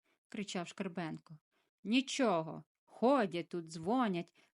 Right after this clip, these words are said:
працювати заважають. Вам що, робити нічого? Якого чорта приперлися?» «Та як ви смієте? Та я вас...»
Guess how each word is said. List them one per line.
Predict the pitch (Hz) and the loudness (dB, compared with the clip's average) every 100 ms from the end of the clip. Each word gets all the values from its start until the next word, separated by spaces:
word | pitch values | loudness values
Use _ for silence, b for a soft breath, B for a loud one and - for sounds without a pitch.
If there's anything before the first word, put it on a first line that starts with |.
| - | -2
працювати | 214 - 294 226 165 175 | -2 0 2 4 2 -2
заважають. | 160 170 170 156 160 151 151 - | -4 -4 -4 -4 -4 -4 -6 -2
Вам | 196 262 | 4 4
що, | - - 165 156 | 4 2 2 2
робити | 254 240 294 294 226 | 2 2 2 2 2
нічого? | 220 180 - 165 151 - | 2 0 -2 -2 -2 -2
Якого | 254 - 269 220 | 0 2 2 2
чорта | - 208 - 165 | -2 -4 -4 -4
приперлися?» | 202 202 202 160 156 - 151 147 _ _ _ _ _ _ _ | -4 2 2 2 -4 -10 -12 -12 _ _ _ _ _ _ _
«Та | 208 | 2
як | 254 311 285 | 6 4 4
ви | 233 | 0
смієте? | 240 254 277 285 175 - 151 - | 2 4 6 6 4 0 -6 0
Та | 196 | 2
я | 285 320 302 | 4 4 4
вас...» | 247 233 - | 2 0 -4